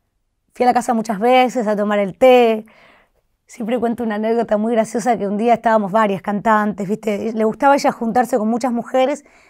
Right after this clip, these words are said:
y leían poemas, escuchaban música. Pero claro, Mercedes ya tenía una edad que por ahí se cansaba. Y un día nos pu-, fuimos todos a un lugar muy chiquitito que tenía ella, se, se acostaba en un sillón, a ver un concierto de una japonesa. La verdad es que no recuerdo, pero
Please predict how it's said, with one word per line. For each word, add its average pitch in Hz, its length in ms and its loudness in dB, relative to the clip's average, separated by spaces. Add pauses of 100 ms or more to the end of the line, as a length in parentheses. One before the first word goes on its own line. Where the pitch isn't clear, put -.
y 285 120 -2
leían 254 380 4
poemas, 233 720 2
escuchaban 220 440 -4
música. 220 540 -6 (380)
Pero 214 120 -10
claro, 262 140 0
Mercedes 220 420 -2
ya 247 120 4
tenía 247 260 -2
una 254 180 0
edad 262 360 0 (320)
que 226 120 -6
por 220 100 -2
ahí 214 40 -4
se 277 120 -4
cansaba. 220 580 2
Y 240 60 -6
un 262 80 -4
día 339 180 0
nos 302 100 -2
pu-, 233 380 -14
fuimos 269 280 -6
todos 302 140 0
a 285 40 0
un 269 60 -2
lugar 247 240 -2 (100)
muy 269 180 -8
chiquitito 247 500 -4 (160)
que - 120 -8
tenía 226 260 -2
ella, 277 160 -4
se, 196 400 -14
se - 120 -16
acostaba 151 360 -2
en - 80 -2
un 240 80 -4
sillón, 269 380 -8 (300)
a 220 100 -12
ver 240 180 0
un 269 240 -2
concierto 262 720 -2 (440)
de 208 280 -2
una 311 140 -2
japonesa. 208 1080 -4 (240)
La 214 120 -8
verdad 220 160 -2
es 233 60 -10
que 262 60 0
no 226 100 0
recuerdo, 220 320 2
pero 214 140 -4